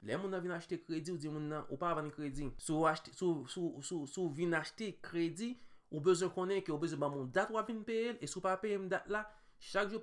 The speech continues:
pase sou dat la, se senk goud ki monte sou li. Ou di l sa konsa, pa gen pwoblèm non. Lòt fwa, lè l vini, janm di w deja li, gendwa chwazi pou l goumen avè w non, li fèmen baryè l. Chonje byen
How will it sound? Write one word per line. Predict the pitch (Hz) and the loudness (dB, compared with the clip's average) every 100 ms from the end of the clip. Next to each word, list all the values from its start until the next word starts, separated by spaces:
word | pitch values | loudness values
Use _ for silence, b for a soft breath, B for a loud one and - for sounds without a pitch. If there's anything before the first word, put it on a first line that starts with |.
| - | 0
pase | 208 202 | 0 0
sou | 190 | 0
dat | 180 | 2
la, | 190 | 0
se | 180 - - - 175 | -2 -8 -8 -4 -2
senk | - 208 | 0 -2
goud | 151 135 | -4 -4
ki | 139 | -4
monte | 127 123 98 | -4 -4 -8
sou | 104 | -10
li. | 82 - | -12 -8
Ou | - 233 | -4 -2
di | 285 | 0
l | 254 | 0
sa | 294 262 | 0 -2
konsa, | 277 349 240 | -2 -2 2
pa | 247 | 2
gen | 262 | 4
pwoblèm | 240 220 | 2 2
non. | 233 220 | 0 0
Lòt | 220 | 0
fwa, | 220 208 | -2 -2
lè | 208 | -2
l | 196 | -4
vini, | 226 196 | -4 -2
janm | 214 208 | -2 -2
di | 196 | -2
w | |
deja | 208 220 285 - - | 0 2 0 -2 -8
li, | 220 | -4
gendwa | 247 202 190 | 2 2 2
chwazi | - 220 208 196 | -2 2 4 4
pou | 196 | -2
l | 190 | -4
goumen | 208 202 | 0 2
avè | 220 240 | 2 2
w | 180 | 0
non, | 226 226 - 208 - | -2 -4 -6 -8 -10
li | 247 | -4
fèmen | 262 233 190 | -2 -2 0
baryè | 180 131 107 | 0 0 -2
l. | - | -4
Chonje | - 170 160 147 | -2 2 2 2
byen | 131 | 0